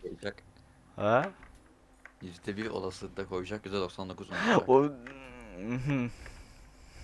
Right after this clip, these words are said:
Speaker 2: Evet.
Speaker 1: Ben unuttum bu arada koymayı falan.
Speaker 2: <laughs>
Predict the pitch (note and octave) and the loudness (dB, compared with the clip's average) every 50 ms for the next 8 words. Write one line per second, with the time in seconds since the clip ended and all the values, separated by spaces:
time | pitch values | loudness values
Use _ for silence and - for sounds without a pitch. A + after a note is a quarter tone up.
0 | - - - - - - - - A2 A2 G#2 F#2 F#2 G2+ G#2 G#2 G#2 - - - | -14 -14 -16 -18 -20 -14 -10 -4 0 2 2 4 4 4 2 2 0 -2 -2 -2
1 | C3+ D3 C3+ G#2+ F#2+ B2+ A2 G#2 A2+ G#2+ - - B2+ G#2+ G#2+ G#2+ G#2 G2+ - - | 0 2 2 2 4 4 4 4 2 0 4 6 6 6 6 4 2 0 10 12
2 | - - - - - - - - - - - - - - - - - - - A#3 | 12 12 12 12 12 12 12 12 12 12 12 12 8 4 4 6 8 10 10 12
3 | F#3+ - - G3 F3+ - - - - - - - - - - D#4 D#4+ - - - | 12 12 12 12 12 12 12 8 4 2 2 2 2 4 12 12 12 12 12 12
4 | - F#3+ - - - - | 12 12 12 12 12 12